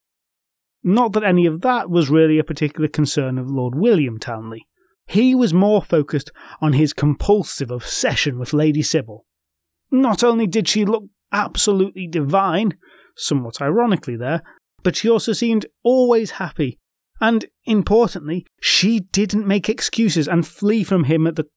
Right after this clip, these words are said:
earliest opportunity as most women did. Though he did not know that the reason for that was solely that the powers she had acquired meant she feared him less than other women.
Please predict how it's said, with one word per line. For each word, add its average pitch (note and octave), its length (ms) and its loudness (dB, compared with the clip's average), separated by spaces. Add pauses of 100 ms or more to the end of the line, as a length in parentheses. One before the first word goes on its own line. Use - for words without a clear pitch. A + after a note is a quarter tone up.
earliest A3 480 0
opportunity E3 600 0
as C3 100 0
most F3 380 2
women D#3+ 240 2
did. G#3+ 340 -2 (1120)
Though C3 120 -2
he B2 120 0
did A#2 180 -6
not A#2+ 160 -8
know A#3+ 260 2
that G#3+ 140 -4
the A3+ 80 -2
reason A#3 380 2
for - 100 -6
that D3 200 0 (280)
was E3+ 280 -4
solely G3 300 2
that C#3+ 140 -4
the D3 80 0
powers A3+ 400 2
she - 120 -4
had A#3 100 0
acquired C#3 440 -4 (480)
meant C4+ 300 -2 (260)
she - 240 0
feared A3+ 340 2
him E3+ 240 0
less D#3 400 -2
than B2 200 -6
other A#2 180 -6
women. G#2+ 320 -8